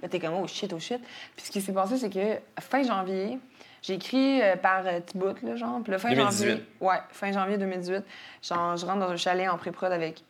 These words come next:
Speaker 1: Joseph puis Phil. Puis là, on, parce qu'on réalisait à, à trois.
Speaker 2: Dynamique trio, quand même.
Speaker 1: Trio dynamique,
Speaker 2: Ça a pas de
Speaker 1: euh, de
Speaker 2: bon sens.
Speaker 1: réalisation. Puis là, je suis comme, ils sont comme, « OK, ben, joue-moi les tunes. » Fait que là, moi, je suis comme, « OK. » Là,
Speaker 2: T'as
Speaker 1: j'arrive.
Speaker 2: combien de tunes à ce moment-là ?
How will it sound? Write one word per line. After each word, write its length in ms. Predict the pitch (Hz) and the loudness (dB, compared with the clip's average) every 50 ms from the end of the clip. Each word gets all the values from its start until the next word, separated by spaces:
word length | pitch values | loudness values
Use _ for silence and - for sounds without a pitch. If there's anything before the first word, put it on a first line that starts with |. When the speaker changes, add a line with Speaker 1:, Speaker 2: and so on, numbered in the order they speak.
| _ _ _ - | _ _ _ -8
Speaker 1:
Joseph 480 | 170 180 175 175 175 175 175 175 - - - | -6 -4 -2 0 0 0 -2 -2 -6 -8 -4
puis 160 | - 233 214 | -2 -2 -2
Phil. 380 | 220 - 170 185 220 240 233 - - - - - - - - | -2 -2 -2 -2 -2 -4 -6 -10 -16 -18 -20 -20 -20 -16 -6
Puis 80 | - 190 | -2 2
là, 240 | 185 180 180 180 - - | 4 4 6 4 4 2
on, 140 | 175 170 170 | -2 -4 -2
parce 160 | 160 180 165 | -4 -4 -4
qu'on 140 | - 180 175 | -4 -4 -2
réalisait 320 | 175 180 175 175 175 180 | 0 0 0 2 2 4
à, 160 | 175 170 - - - - | 4 4 2 2 -2 -6
à 120 | 175 175 - | -8 -6 -8
trois. 140 | - 98 | -2 2
Speaker 2:
Dynamique 280 | 104 113 113 120 110 - | 4 4 4 4 0 -2
trio, 360 | - - 120 113 113 139 165 165 | -2 -2 0 2 2 2 0 0
quand 140 | 160 151 | -2 -4
même. 100 | 156 165 | -6 -6
Speaker 1:
Trio 360 | 180 180 180 233 240 240 247 220 | -4 -2 0 0 2 2 0 0
dynamique, 440 | 202 202 202 180 180 190 202 202 202 | 0 0 0 0 0 0 -2 0 2
Speaker 2:
Ça 80 | 208 | 2
a 40 | 202 | 2
pas 40 | 196 | 4
de 60 | - | 2
Speaker 1:
euh, 20 | 180 | 2
de 40 | - | 2
Speaker 2:
bon 60 | 180 180 | 2 2
sens. 80 | 180 190 | 2 4
Speaker 1:
réalisation. 500 | 190 190 185 180 180 160 - - - - - _ - - - - - - - - - _ | 2 2 2 2 0 0 -2 -4 -8 -18 -20 _ -20 -20 -18 -16 -16 -16 -16 -18 -18 _
Puis 120 | - 202 196 | 0 2 4
là, 300 | 202 208 208 214 214 208 | 6 6 6 6 4 4
je 60 | 208 | 0
suis 100 | - - | -2 -2
comme, 220 | 196 180 175 175 - | -2 -2 -2 -4 -6
ils 60 | - | -6
sont 100 | 185 175 | -4 -2
comme, « 120 | 180 175 | 0 0
OK, 140 | 220 262 302 | 2 2 2
ben, 220 | 233 175 160 156 | 2 2 0 -2
joue-moi 360 | 151 160 220 240 247 247 254 254 | 0 0 0 2 4 4 2 2
les 160 | 247 247 226 | 2 -2 -2
tunes. » 160 | 247 254 240 - - - - | -2 -2 -4 -4 -6 -10 -12
Fait 140 | - 175 175 | -12 -6 -2
que 80 | 185 | -2
là, 60 | 175 175 | 0 0
moi, 120 | 175 175 | 0 -2
je 100 | 170 - | -4 -4
suis 40 | - 170 | -4 -4
comme, « 180 | 160 160 156 160 156 - - - _ _ _ - - _ - 269 | -4 -4 -6 -10 -12 -12 -14 -20 _ _ _ -20 -14 _ 0 0
OK. » 120 | 285 294 | 2 2
Là, 80 | 302 226 175 160 165 175 | 0 0 0 -2 -2 -2
Speaker 2:
T'as 60 | 175 | 2
Speaker 1:
j'arrive. 200 | 165 170 147 170 | 4 4 4 6
Speaker 2:
combien 160 | 175 175 156 | 6 4 4
de 60 | 131 - | 4 2
tunes 160 | 143 135 127 | 2 2 2
à 40 | 107 | 0
ce 120 | - - | 0 -4
moment-là ? 240 | 92 90 95 98 98 | -6 -6 -6 -6 -8